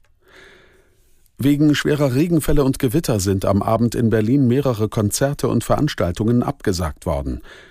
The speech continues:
Die Auftritte der Band Die Ärzte auf dem Tempelhofer Feld und des Rappers Materia auf der Waldbühne fanden aus Sicherheitsgründen nicht statt. Auch eine Schiffstour des Staatsballetts Berlin auf der Spree wurde wegen des Unwetters gestrichen.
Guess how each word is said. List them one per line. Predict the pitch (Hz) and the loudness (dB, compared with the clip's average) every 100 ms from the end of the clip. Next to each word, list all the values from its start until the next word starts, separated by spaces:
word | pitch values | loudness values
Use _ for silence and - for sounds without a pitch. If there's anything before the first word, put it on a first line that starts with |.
| - | -12
Die | 92 | -6
Auftritte | 87 98 - 113 110 | -4 -4 -2 -2 0
der | 95 | -2
Band | 90 95 92 - - | 0 0 0 -4 -6
Die | 82 82 | -6 -4
Ärzte | 95 107 - - 113 | -2 -2 -2 -2 0
auf | 95 - | 0 -2
dem | 101 95 | 0 0
Tempelhofer | - 101 107 104 104 104 | -2 -2 0 0 0 -2
Feld | - 113 147 - - | 0 0 -2 -6 -8
und | 101 | -6
des | 95 92 | -4 -2
Rappers | 98 98 107 90 - | 0 0 0 0 -2
Materia | 87 85 - 117 113 117 120 | -6 -6 -2 0 2 2 0
auf | - 98 | -2 -4
der | 95 87 | -2 0
Waldbühne | 110 - 123 117 120 | 0 0 0 2 0
fanden | - 117 117 | 0 -2 0
aus | 107 - | -2 -2
Sicherheitsgründen | 131 - 78 - - 95 - | -4 -4 -6 -6 -2 -2 0
nicht | 98 95 - | -2 -2 -8
statt. | - 82 - - - - - - | -8 -8 -8 -16 -20 -20 -20 -14
Auch | - 110 104 | -4 -2 -2
eine | 110 110 | 0 0
Schiffstour | - 151 - - 139 139 | 0 -2 -4 -2 0 0
des | 120 - | -2 -6
Staatsballetts | - 107 104 - 98 98 - | -2 -2 -2 -2 -2 -2 -4
Berlin | 110 104 107 113 | -2 0 2 0
auf | 104 - | 0 -2
der | 117 | -4
Spree | - - 131 110 | -4 0 0 2
wurde | 87 82 82 | 0 -2 -2
wegen | 87 92 | -2 0
des | 85 - | -2 -2
Unwetters | 113 92 87 85 - | 0 0 -2 -4 -4
gestrichen. | 107 - 95 - 78 | -6 -6 -8 -6 -10